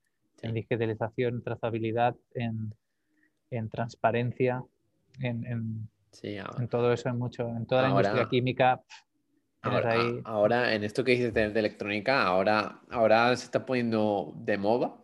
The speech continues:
Speaker 1: y espero que no sea una moda, que esto sea una tendencia de, de vender ordenadores, teléfonos reacondicionados, ¿no? Hay una marca que ahora no me acuerdo el nombre,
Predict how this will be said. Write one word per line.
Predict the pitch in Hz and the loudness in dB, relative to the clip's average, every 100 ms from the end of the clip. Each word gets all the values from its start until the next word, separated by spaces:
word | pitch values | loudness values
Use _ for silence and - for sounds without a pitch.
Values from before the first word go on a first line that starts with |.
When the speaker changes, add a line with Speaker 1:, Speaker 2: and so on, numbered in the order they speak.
| - | -20
Speaker 1:
y | - 107 | -12 -12
espero | - 107 104 | -6 -4 -2
que | 104 104 | -2 -4
no | 104 | -6
sea | 107 | -6
una | 95 90 | -4 -2
moda, | 123 120 | -4 -4
que | 95 | -8
esto | - 104 | -4 -2
sea | 110 | 0
una | 101 95 | 0 0
tendencia | 107 98 98 98 123 135 | 0 0 0 4 4 4
de, | 110 101 95 | 6 4 4
de | 113 110 | 2 2
vender | 107 101 101 101 | 4 4 4 6
ordenadores, | 113 117 123 107 104 107 107 | 4 4 2 6 6 6 2
teléfonos | - 107 98 113 113 117 139 | 2 2 2 2 0 0 -2
reacondicionados, | - 113 107 107 95 95 98 95 104 104 92 | -4 -2 0 0 -4 -4 -4 0 2 0 -2
¿no? | 92 107 | -10 -8
Hay | 107 | -6
una | 101 117 | -2 0
marca | 107 110 117 | 0 -2 -4
que | 117 | -4
ahora | 101 | -6
no | 95 | -6
me | |
acuerdo | 98 101 101 | -4 -4 -2
el | 95 | -2
nombre, | 95 98 107 131 | -4 -2 -2 -4